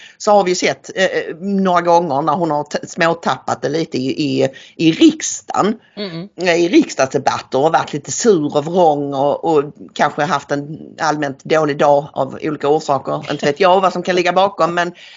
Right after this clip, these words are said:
Speaker 1: sådär, va. Men sen, sen hon blev statsminister
Speaker 2: Mm.
Speaker 1: så har hon ju liksom anammat en mycket mer statsmannalik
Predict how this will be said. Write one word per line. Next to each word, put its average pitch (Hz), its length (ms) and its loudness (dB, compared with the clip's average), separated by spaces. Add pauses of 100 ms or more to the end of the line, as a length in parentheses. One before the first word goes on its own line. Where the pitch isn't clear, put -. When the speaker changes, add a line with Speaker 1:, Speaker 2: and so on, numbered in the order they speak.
(160)
Speaker 1:
sådär, 180 320 0
va. 156 140 2 (360)
Men 247 340 0 (120)
sen, 254 480 -2
sen 240 320 -4
hon 240 180 -2
blev 349 400 0
statsminister - 720 -8
Speaker 2:
Mm. 160 160 -2
Speaker 1:
så 220 120 -2
har 226 140 2
hon 202 200 2
ju 202 60 2
liksom 196 320 -4
anammat 170 580 -2
en 170 100 -2
mycket 190 240 -4
mer 156 100 0 (720)
statsmannalik 147 500 -2